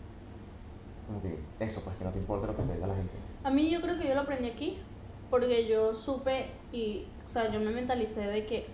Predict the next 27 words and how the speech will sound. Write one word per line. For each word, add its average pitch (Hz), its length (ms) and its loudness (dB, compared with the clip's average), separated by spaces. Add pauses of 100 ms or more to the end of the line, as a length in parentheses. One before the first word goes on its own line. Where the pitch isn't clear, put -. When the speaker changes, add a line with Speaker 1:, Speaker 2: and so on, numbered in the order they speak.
Speaker 2:
a 208 240 4
haber 202 140 2
un 240 100 0
día 262 200 2
que 262 100 0
en 214 60 -2
realidad 196 200 -2
no 202 80 -2
me 220 80 -2
tenga 233 280 0
que 240 80 -2
importar, 214 540 0 (520)
que, 202 200 0
o 190 40 -6
sea, 196 240 2
ya, 175 160 0 (160)
o - 40 -8
sea, - 160 -8
no 185 80 -2
me 190 100 0
importa, 208 360 -2
por 233 120 -4
eso 190 160 -2
hago 208 140 0
lo 214 140 0
que 196 100 -4
hago, 202 160 -2